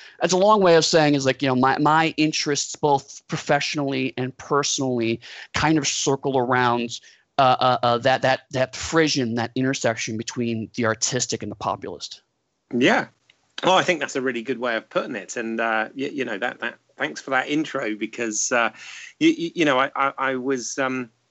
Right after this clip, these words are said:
Speaker 2: I think it's, I think it's fair to say that, you know, whereas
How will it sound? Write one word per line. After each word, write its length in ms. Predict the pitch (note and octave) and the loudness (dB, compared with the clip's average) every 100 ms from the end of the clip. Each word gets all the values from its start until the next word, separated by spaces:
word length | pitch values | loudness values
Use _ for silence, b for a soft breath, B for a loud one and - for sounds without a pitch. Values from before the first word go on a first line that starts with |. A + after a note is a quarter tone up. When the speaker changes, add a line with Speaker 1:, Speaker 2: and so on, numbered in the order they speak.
| - A#2+ | -10 -8
Speaker 2:
I 80 | |
think 240 | A#2 F3+ D#3+ | -4 -4 -2
it's, 360 | - - - - | -4 -6 -10 -6
I 80 | B2+ | -4
think 160 | D#3 | -4
it's 120 | B2 - | -6 -2
fair 180 | D3+ | 0
to 100 | C3+ | 0
say 280 | - D3 A#2+ | -4 -2 -2
that, 180 | A2 - | -2 -4
you 80 | C3 | -4
know, 240 | A#2 G#2 - _ _ | -4 -6 -8 _ _
whereas 560 | - C#3 C#3 B2+ A2+ | -2 2 4 2 -2